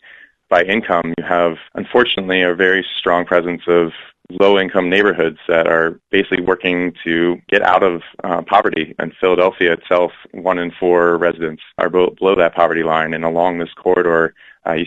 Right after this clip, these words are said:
see a lot of that represented in Southwest Philadelphia and parts of Northeast Philly, but also in Delaware County along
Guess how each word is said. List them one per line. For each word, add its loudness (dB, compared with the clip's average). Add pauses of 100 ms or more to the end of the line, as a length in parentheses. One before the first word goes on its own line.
see -2
a 2
lot 4
of 2
that 0
represented -2
in -4
Southwest 0
Philadelphia 2
and -6
parts -2
of -4
Northeast -4 (100)
Philly, -2 (320)
but 2
also 4
in 0
Delaware 2
County -4 (120)
along -4